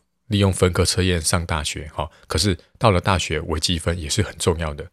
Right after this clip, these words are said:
OK，这就是我所谓的进可攻，退可守，哈。然后呢，你在准备多项式微积分的时候呢，哈，既然叫多项式，你就要把它跟高一我们有一个多项式函数呢一起去做准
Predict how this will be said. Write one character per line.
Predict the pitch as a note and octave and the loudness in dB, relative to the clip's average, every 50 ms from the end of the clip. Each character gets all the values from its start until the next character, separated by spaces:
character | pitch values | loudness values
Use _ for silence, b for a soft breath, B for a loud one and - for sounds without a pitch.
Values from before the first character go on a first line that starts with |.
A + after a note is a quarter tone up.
| _ _ - | _ _ -8
OK， | - - - D#2 | -6 -6 -4 -4
这 | D2+ F2 | -4 -2
就 | - G2+ | -2 0
是 | F#2 G2+ | 0 2
我 | F#2+ E2 D#2+ | 2 0 0
所 | - - D#2+ | -2 -2 0
谓 | E2+ F2 E2 | 0 0 0
的 | D#2 D2 | -2 -2
进 | - - G#2 E2 | -2 0 -2 -2
可 | - - D2+ | -2 -6 -8
攻， | - - E2 | -6 -6 -6
退 | E2+ - - - G2+ | -6 -2 2 2 2
可 | - - E2 C#2+ | 2 2 -4 -4
守， | - - - D2 | -4 -6 -6 -6
哈。 | - E2 D2+ - B B B B B B B | -4 -6 -6 -6 B B B B B B B
然 | F#2 | 2
后 | F#2 C3+ | 2 4
呢， | C3+ A#2+ A#2 A2+ B B B B | 4 4 2 0 B B B B
你 | - | 0
在 | E2+ A2 C3 | 4 4 4
准 | - - E2+ E2+ | 4 4 2 4
备 | - - | 4 4
多 | - - - A#2 | 4 4 6 4
项 | A2+ - C3 A#2+ | 6 6 4 2
式 | G#2+ - B2 A#2 | 2 2 2 2
微 | G2+ F2+ E2+ | 2 2 0
积 | E2 - G2 F2+ | 0 0 -2 0
分 | - - F2+ | 2 2 2
的 | F2 F2 | 2 2
时 | - - F2 D#2+ | 2 2 0 0
候 | - G#2+ F2+ | 0 0 0
呢， | E2+ D#2+ D#2 | -2 -2 -4
哈， | E2 D2+ | -4 -6
既 | D2+ - A#2+ | -2 0 0
然 | G2+ D#2+ | 2 2
叫 | E2+ G2 F2 | 2 0 0
多 | - F#2+ E2+ E2+ | 2 2 2 2
项 | - - F#2 D2+ | 2 2 0 0
式， | D2+ - - E2+ D2 - B B B B B | 0 -4 -4 -6 -6 -8 B B B B B
你 | - D#2 | -6 0
就 | - - C3 | 4 6 6
要 | |
把 | - - - D#2+ | 6 6 2 0
它 | E2 D#2+ F2+ F2+ | 0 0 -2 2
跟 | - F#2+ F#2+ G2 | 2 2 2 2
高 | - - G2+ G2 | 4 4 4 4
一 | G2 G#2+ F#2+ F#2+ F#2+ | 4 2 2 2 0
我 | - F2+ | 0 -2
们 | D2+ D2+ D#2+ | -4 -2 -2
有 | D#2 | 0
一 | D#2 | 0
个 | - - D#2 C#2 - - | 0 -2 -4 -4 0 4
多 | - B2 A2+ A2+ | 6 6 8 6
项 | A2 - - A#2+ F2 D#2 | 6 4 2 2 4 6
式 | - - G#2+ F#2 | 6 6 6 4
函 | - - - D2+ E2 | 0 0 -2 -2 0
数 | F2 - - G#2+ F2 | 0 0 0 0 0
呢 | E2 D#2+ D2+ D2+ - | 0 -2 -4 -4 -2
一 | - | -2
起 | A#2 - - - D#2+ D2 | 0 2 2 2 2 0
去 | - - | -2 -2
做 | E2+ - - G2+ D#2 | -2 0 0 0 0
准 | - - - | 0 -4 -12